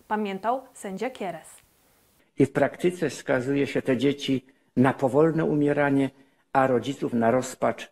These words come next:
Speaker 2: i bezsilność.
Speaker 1: Skazuje się ich na całe miesiące, a nawet lata w rozpaczy, bez pomocy ze strony państwa. A moim zdaniem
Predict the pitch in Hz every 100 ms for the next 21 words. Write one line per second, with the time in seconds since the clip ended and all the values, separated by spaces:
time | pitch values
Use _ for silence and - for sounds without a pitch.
0 | _ 127 110 117 - - 110 92 - _
1 | _ _ - _ - 254 233 254 262 262
2 | 226 240 240 233 247 240 240 247 233 240
3 | 240 - 247 247 247 - 254 254 233 233
4 | 226 233 - _ 226 226 247 269 269 254
5 | 202 202 - _ 214 226 226 - 196 190
6 | 240 269 - _ _ 233 196 240 285 -
7 | 294 233 185 185 247 285 - _ 226 254
8 | - 220 233 262 226 196 - - 196 -
9 | _ _ - 220 220 247 302 285 247 202
10 | 226